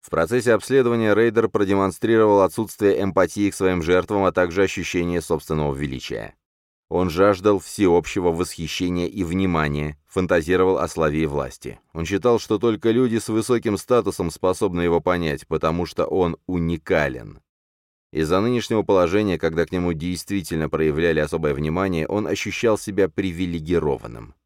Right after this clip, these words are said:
В его биографии присутствовали эпизоды, когда он использовал других людей ради собственной выгоды и удовлетворения своих потребностей.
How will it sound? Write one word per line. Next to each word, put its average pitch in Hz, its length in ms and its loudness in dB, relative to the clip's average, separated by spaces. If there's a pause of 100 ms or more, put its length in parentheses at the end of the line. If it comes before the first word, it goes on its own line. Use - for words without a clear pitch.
В 65 60 -12
его 73 200 -4
биографии 71 560 -2
присутствовали 78 720 -4
эпизоды, 85 400 0
когда 85 260 2
он 95 140 0
использовал 101 500 0
других 113 480 -2
людей 98 320 2
ради 98 280 2
собственной 101 580 -2
выгоды 92 460 0
и 98 160 -4
удовлетворения 87 920 0
своих 73 400 -4
потребностей. 64 960 -6